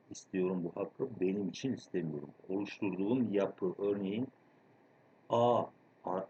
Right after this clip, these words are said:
şirketi için, ortaklığı için istiyorum. Bunun gibi bu özel. Aynı zamanda örneğin Adıyaman Üniversitesi ne yapabilir? Ee, belirli kurumlardan belirli şeyler talep edebilir.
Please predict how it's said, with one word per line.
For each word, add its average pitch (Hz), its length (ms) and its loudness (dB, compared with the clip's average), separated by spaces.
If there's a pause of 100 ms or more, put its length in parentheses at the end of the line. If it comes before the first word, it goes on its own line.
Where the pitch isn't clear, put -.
şirketi - 720 -8
için, - 280 -12
ortaklığı 85 540 -8 (160)
için 123 280 -8 (160)
istiyorum. - 440 -8 (640)
Bunun 156 380 2 (240)
gibi 95 300 0
bu 104 200 -2
özel. 90 360 0 (640)
Aynı 147 300 2
zamanda 104 580 4
örneğin 120 560 4 (420)
Adıyaman 104 640 2 (120)
Üniversitesi 85 1120 -2
ne 98 100 -2
yapabilir? 90 600 -2 (640)
Ee, 92 40 0 (920)
belirli 98 440 2
kurumlardan 92 720 -2
belirli 92 380 0
şeyler 95 540 -2
talep 87 360 -2
edebilir. 98 560 2